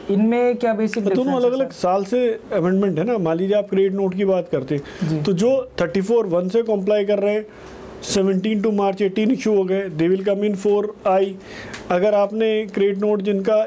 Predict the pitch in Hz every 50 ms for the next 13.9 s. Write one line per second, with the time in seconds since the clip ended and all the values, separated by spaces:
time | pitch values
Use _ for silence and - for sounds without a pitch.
0 | - - 202 170 139 190 214 214 214 220 214 202 196 196 208 214 202 190 226 220
1 | 196 196 196 196 190 196 208 214 196 190 202 196 190 190 190 190 190 - - -
2 | - - - - - 185 185 196 190 196 196 190 - 214 208 196 196 202 208 190
3 | 196 196 196 202 226 220 220 214 196 214 254 262 254 285 294 269 285 269 269 269
4 | 262 269 247 208 202 214 226 240 220 180 - 151 - - 151 135 - - - -
5 | - - - - - - 240 233 262 302 302 - - - 214 214 214 262 254 240
6 | 262 247 233 226 208 170 135 127 123 127 131 127 - - - - - - - -
7 | - 196 202 214 220 214 220 214 208 247 254 262 226 247 254 240 233 247 247 247
8 | 233 226 214 196 185 170 151 165 180 220 269 - - - 180 185 180 170 208 214
9 | 214 220 220 208 190 202 202 202 202 202 202 196 208 208 208 202 208 220 196 196
10 | - 214 202 185 196 185 180 180 175 170 165 160 - - 120 104 107 - - 151
11 | 160 156 139 127 - - - - - - - - - - - - 196 202 208 202
12 | 202 196 208 220 220 208 196 190 190 190 202 185 190 220 220 220 214 185 202 214
13 | 220 208 208 208 220 185 180 202 175 143 - - 120 117 120 120 117 120